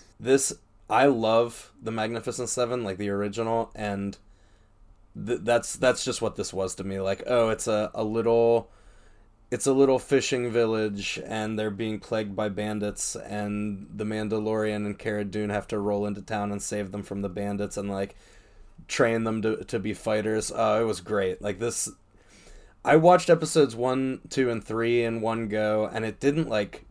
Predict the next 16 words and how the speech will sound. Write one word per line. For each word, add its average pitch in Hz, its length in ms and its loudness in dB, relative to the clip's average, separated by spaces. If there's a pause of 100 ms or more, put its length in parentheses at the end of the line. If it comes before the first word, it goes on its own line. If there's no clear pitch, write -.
grip 107 360 0
me. 156 340 0 (460)
And 123 140 0
then 123 100 2
I 135 100 6
watched 143 320 4
episode 117 460 -2
four, 110 560 0
and 107 120 -4
I 107 100 0
was, 101 220 -4 (220)
like, 104 260 -8 (300)
a 98 60 -8
hundred 123 500 0
percent 104 420 -4
in. 90 320 -10